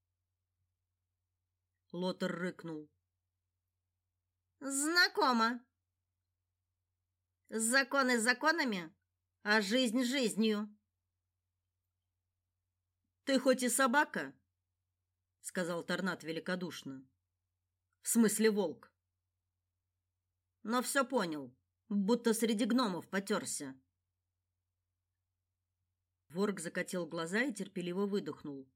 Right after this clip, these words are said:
стараясь вернуть к человечьему виду быстро вытягивающиеся клыки. Гном глянул победно, мол, какой я молодец. Вывел полузверя из себя, чтобы все видели.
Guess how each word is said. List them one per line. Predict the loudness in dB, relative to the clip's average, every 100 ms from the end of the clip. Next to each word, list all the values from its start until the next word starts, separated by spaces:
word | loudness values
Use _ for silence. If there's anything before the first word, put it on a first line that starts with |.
| _
стараясь | -8 -2 0 0 -2
вернуть | -6 -4 -4 -4
к | -8
человечьему | -6 -4 -4 -6 -6 -4
виду | -4 -2 -2
быстро | -2 -4 -4
вытягивающиеся | -8 -6 -6 -2 -2 -2 -4 -4 -4
клыки. | -4 -4 -4 -8 -8 _ _ _ _ _ _ _ _ _ _ _ _ _ _ _ _ _ _ _
Гном | 0 0 0 -2
глянул | 0 0 -2
победно, | -2 -2 0 -2 -6 -14 -16 _ -10
мол, | -6
какой | -4 0 0 0
я | -2
молодец. | -2 -2 -2 -6 -10 -20 _ _ _ _ _ _ _ _ _ _
Вывел | -2 0 0 -4
полузверя | -4 -4 -2 -2 -2 -2
из | -4
себя, | -6 -6 -6 -10 -12 _
чтобы | -16 -10 -8
все | -6 -4 -4
видели. | -6 -10 -10 -12